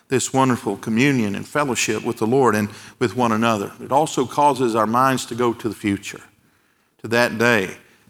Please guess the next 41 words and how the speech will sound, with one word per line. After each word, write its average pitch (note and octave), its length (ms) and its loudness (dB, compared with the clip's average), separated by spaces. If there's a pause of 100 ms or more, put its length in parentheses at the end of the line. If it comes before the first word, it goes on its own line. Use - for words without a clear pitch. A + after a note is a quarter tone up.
when G#2+ 480 -2
with A2+ 280 -4
every B2+ 360 2
tribe B2 380 0
and G2+ 200 -6
tongue A2+ 300 -2
and G2 100 -8
people A#2+ 300 -4
group A2+ 300 -2
on G2+ 140 -6
planet G#2 360 -6
Earth, G2+ 240 -4
we A2+ 100 -6
will G2+ 140 -6
gather G#2+ 480 -2 (520)
at A2 140 -6
that A2+ 180 0
marriage A2 420 2
supper G2+ 420 -2 (400)
of G#2 240 0
the G2 100 -2
Lamb. G2 440 0 (1040)
But A2+ 80 -4
when C3 100 6
I'm F#3+ 140 8
speaking D#3+ 500 4
of B2+ 220 4
the A2+ 80 6
essential C3+ 520 2
elements B2 440 2
of G2+ 80 -6
the G#2 100 -2
supper, A2+ 440 0
which G#2 200 -4
is G#2+ 80 -10
the - 80 -20
title C#3 260 6
of A2 60 2
the G#2 60 2
message A2 480 0
today, F2+ 420 0